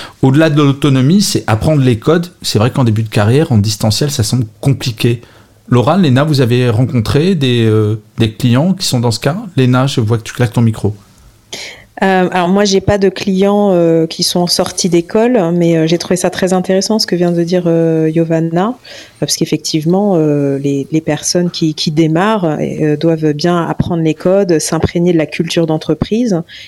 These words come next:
Speaker 2: et, euh, pour elles, je pense que c'est effectivement plus compliqué de, de le faire à distance, effectivement.
Speaker 1: Et toi, Laurane, si, euh, parce que, en fait, il se trouve, alors je vais vous avouer quelque chose, je connais Laurane depuis très longtemps et j'ai connu Laurane à son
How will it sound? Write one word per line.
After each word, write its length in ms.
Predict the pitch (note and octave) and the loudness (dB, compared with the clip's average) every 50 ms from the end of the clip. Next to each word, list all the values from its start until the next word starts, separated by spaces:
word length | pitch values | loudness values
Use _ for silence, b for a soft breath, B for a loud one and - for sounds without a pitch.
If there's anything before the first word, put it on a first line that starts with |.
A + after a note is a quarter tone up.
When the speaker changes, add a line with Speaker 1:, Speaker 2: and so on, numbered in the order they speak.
| B _ | B _
Speaker 2:
et, 200 | - D3+ D#3 D3+ | -2 0 2 2
euh, 120 | D3+ D3 D3 | 2 0 0
pour 260 | D3 - - D3 D#3+ | 0 -2 0 0 2
elles, 180 | F3 F#3+ F#3 D3+ | 2 0 0 -2
je 120 | - - | -4 -4
pense 160 | D#3+ E3+ E3+ | -4 -4 -4
que 60 | - | -4
c'est 60 | - D#3+ | -4 -4
effectivement 460 | D3 - D#3+ - - - D#3+ E3 E3+ | -4 -4 -6 -6 -4 -4 -2 -2 -2
plus 240 | E3+ - - - E3 | -4 -6 -8 -8 -6
compliqué 460 | - - D#3+ - - D#3 - - F#3 | -4 -4 -4 -2 -4 -2 -2 -2 0
de, 200 | E3+ D#3+ D3+ D3 | 2 2 0 0
de 120 | D3 D3+ | 0 0
le 80 | D3+ D#3 | -2 -2
faire 260 | - - F3 E3+ E3+ | -2 -2 -2 -2 0
à 80 | D#3+ D3+ | -2 -2
distance, 640 | D3 D3 - - - F3 E3+ F#3+ - - - - D3 D3 - _ b b b b _ _ _ - | -2 -4 -6 -4 -4 -4 -4 -2 -2 -2 -2 -4 -8 -12 -14 _ b b b b _ _ _ -12
effectivement. 560 | - - D3 - - - D#3+ D#3 D3 C#3 C#3+ - _ _ _ _ _ _ _ _ _ _ _ _ _ _ _ _ _ _ - - _ _ _ _ _ B B B B B B B B B B - | -10 -10 -10 -8 -8 -6 -4 -4 -4 -6 -10 -14 _ _ _ _ _ _ _ _ _ _ _ _ _ _ _ _ _ _ -20 -20 _ _ _ _ _ B B B B B B B B B B -4
Speaker 1:
Et 60 | B2 | -2
toi, 240 | G#2+ - A#3+ B3+ G#3 | 0 2 0 0 2
Laurane, 560 | D3 A2+ A#2 A#2 A2+ C3 C3+ D3 C#3+ A#2 G2 | 2 2 4 4 2 2 2 2 2 2 2
si, 240 | F#2 - - E3 F3 - | 0 0 -2 -2 -2 -2
euh, 120 | G#2 F2+ F2 D#2+ B1+ - - B B B B B B B B - | -2 -2 -2 -4 -8 -10 -12 B B B B B B B B -12
parce 100 | - - | -6 -4
que, 80 | - - - - - - - - | -4 -4 -4 -8 -14 -10 -4 -4
en 80 | B2+ | -2
fait, 200 | A2+ - A3+ - | 0 0 0 0
il 40 | C#3+ | -2
se 60 | A#2 | -4
trouve, 220 | - - F3+ E3 B2 | -2 0 0 2 2
alors 180 | G#2+ G2+ G2 | 2 2 2
je 100 | F#2+ F2 | 2 2
vais 80 | G#2+ F#2+ | 0 0
vous 140 | F#2 G2 A2+ | 0 0 0
avouer 200 | A2 G#2+ G#2+ F#2+ | 0 0 0 -2
quelque 280 | - - - - - | -2 -4 -6 -4 -6
chose, 320 | G2+ - - D#3 C#3 - - | -4 0 0 0 0 -2 -2
je 140 | - F#2 G2+ | -2 -2 -2
connais 240 | G2+ - A#2+ B2+ B2 | 0 0 0 2 2
Laurane 320 | G#2 G#2 G2 A2 G#2 G2+ | 2 2 2 2 2 2
depuis 240 | F#2 F2 F2 - - | 2 0 -4 -8 -8
très 240 | - - - F3 F3+ | -6 -4 -2 0 2
longtemps 260 | D3 G#2+ - F3 G#3+ | 2 0 0 0 0
et 60 | F3 | 2
j'ai 100 | A2 A2+ | 2 2
connu 240 | G#2+ - A#2+ A#2 D#3 | 2 2 2 2 4
Laurane 300 | F3+ D3+ A#2+ D3 E3+ F#3+ | 2 2 2 2 2 0
à 80 | C3+ G#2 | 0 0
son 200 | - - E3+ | 0 -2 -2